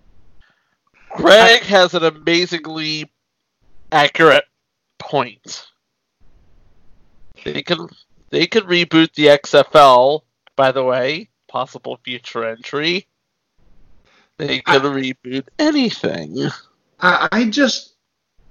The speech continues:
Speaker 2: this was so insipid. Like I said, I lasted maybe eight minutes,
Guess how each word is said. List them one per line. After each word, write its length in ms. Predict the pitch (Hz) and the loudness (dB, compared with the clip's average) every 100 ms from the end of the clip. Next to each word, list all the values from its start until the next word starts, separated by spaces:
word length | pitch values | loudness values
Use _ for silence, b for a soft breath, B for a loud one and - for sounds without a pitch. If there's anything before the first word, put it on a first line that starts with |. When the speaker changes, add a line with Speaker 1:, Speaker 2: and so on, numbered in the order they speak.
| _ _ - | _ _ -8
Speaker 2:
this 320 | 170 269 - | -2 -2 -2
was 220 | 254 - | -6 -4
so 400 | - 254 247 208 202 | 0 2 2 0 -2
insipid. 800 | 185 170 - - - 339 - 170 | -2 -2 -6 -6 -6 -4 -2 -2
Like 240 | 156 269 285 | 0 0 2
I 120 | 254 | -2
said, 580 | - 269 240 156 - b b b b - | -2 2 2 0 -6 b b b b -2
I 180 | 220 | 2
lasted 720 | 285 294 254 226 220 185 208 - _ | 4 6 4 2 -4 -4 -8 -14 _
maybe 400 | 175 208 185 170 | 2 2 2 0
eight 220 | 185 262 | 0 0
minutes, 600 | 220 196 185 202 - - | 0 2 0 -2 -8 -14